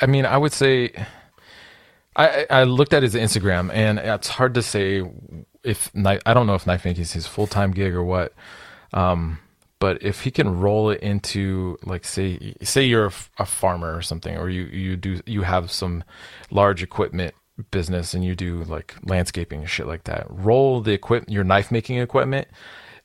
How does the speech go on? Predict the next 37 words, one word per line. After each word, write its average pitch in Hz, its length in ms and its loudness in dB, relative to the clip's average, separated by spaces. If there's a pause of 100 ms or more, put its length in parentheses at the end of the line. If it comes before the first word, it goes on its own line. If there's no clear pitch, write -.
under 113 220 4
the 131 140 4
umbrella 110 500 4
of 95 400 0
the 104 160 4
other 101 160 4
business, 90 560 -2
or, 95 460 -2
or 90 560 -6
you, 110 340 0
or 120 300 2
that 101 240 4
they're 104 380 4
tools 139 440 2
used 113 440 2
for 101 200 0
maintaining 101 760 2 (680)
the, 101 420 2
the 92 100 -2
property, 87 760 2 (480)
or, 95 440 2
or, 85 440 -2 (360)
yeah, 82 240 -2 (220)
whatever. 87 280 -2
And 123 240 2
then 123 340 2
your 117 280 2
knife 120 260 6
making 107 300 0
just 101 160 0
happens 101 440 0
to 110 60 0
be 104 140 2
something 98 380 2
you 104 100 2
can 95 260 0
do 113 420 2